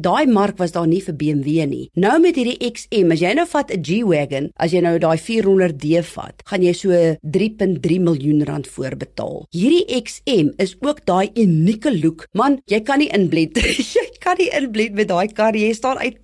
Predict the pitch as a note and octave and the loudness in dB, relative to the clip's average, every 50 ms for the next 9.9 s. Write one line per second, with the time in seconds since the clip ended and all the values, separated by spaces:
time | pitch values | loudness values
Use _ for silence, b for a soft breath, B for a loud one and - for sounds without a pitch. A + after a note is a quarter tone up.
0 | _ _ _ - - E3 A3 F3 D#3 - - - F#3 F#3+ - A3+ A#3 A3+ A3 A3+ | _ _ _ -16 -8 -2 -2 -2 -2 -2 -6 -6 -6 -4 -2 -2 -2 -2 -2 0
1 | A3+ A3 A3 G#3 G3 A3 B3+ D4 D4+ C#4+ C4 B3 A3 G#3 F3 - - - F3+ F3+ | 0 0 0 2 2 2 2 2 2 0 0 0 0 -2 -2 -2 -2 -2 -2 -2
2 | - - G3+ G#3+ A#3 G#3+ - G3 G#3+ G#3+ A3 C4 C4+ C4+ - B3+ B3 G#3+ A#3 G3+ | -2 -4 -2 -2 -2 -4 -2 -2 0 0 0 0 -2 -2 0 -2 -2 0 0 -2
3 | D#3+ G3 - C4 - - B3+ B3 A3+ - - B3+ B3+ B3+ G#3+ A3 G#3+ F#3 C#3+ D3 | 0 0 -2 -2 -2 -2 -2 -2 -4 -4 -2 -2 0 0 0 2 0 0 2 2
4 | D3+ C#3+ C#3 - A#3 F#3 D#3 C3+ F#3+ A3+ E4+ G4 - - - - D4 C#4 C4+ - | 0 0 0 -2 -4 -4 -4 0 0 2 0 0 -2 -6 -8 -4 -4 -4 -4 -4
5 | D#3+ F3+ F3 G3 G3 G3+ E3+ D3 E3+ F3 - - - A3 A#3 A#3 A#3 G#3+ A3 - | -6 -2 0 2 2 2 2 0 0 0 -2 -2 -4 -2 -2 -2 -2 -4 -4 -4
6 | E3+ E3 D#3+ E3 D#3+ D3 D#3 D#3 E3 D#3+ C#3+ C3 D#3 D3+ D3 C#3+ C3+ D3+ - - | -6 -4 -4 -6 -6 -4 -2 -2 -2 -2 0 0 2 2 2 2 0 -2 -2 0
7 | C4 D4 D4+ C#4+ G#3+ A3+ A3 A3 E4 D#4+ D#4+ D#4 C#4+ - D4+ - - C4 C4+ A3 | 2 2 2 0 0 -4 -6 -4 -4 -4 -2 -2 -4 -4 -4 -2 0 0 0 0
8 | B3 A#3+ A3+ F#3 C3+ D#3 F#3 A3 A#3+ B3 B3 B3+ C4 A3 G#3+ A3+ A#3+ G#3 - C#4+ | -2 -2 -2 -4 -2 0 -2 0 0 0 0 0 -2 -4 -4 -4 -6 -4 0 0
9 | D4 D4+ D4+ - - - - G3+ F#3+ F#3 E3+ E3+ F3 F3 F3 F3 E3 | 0 0 -2 -6 -12 -6 -2 0 2 2 4 4 4 4 4 2 0